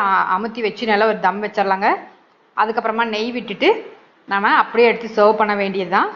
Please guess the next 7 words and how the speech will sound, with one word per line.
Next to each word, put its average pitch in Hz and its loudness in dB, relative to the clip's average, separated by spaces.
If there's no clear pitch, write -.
ரொம்பவும் 233 -2
சூப்பரா 220 0
இருக்கும். 196 0
நல்ல 214 0
ஒரு 254 -2
ஹெல்தியான 233 -2
ரெசிபிங்கிறதுனால 220 2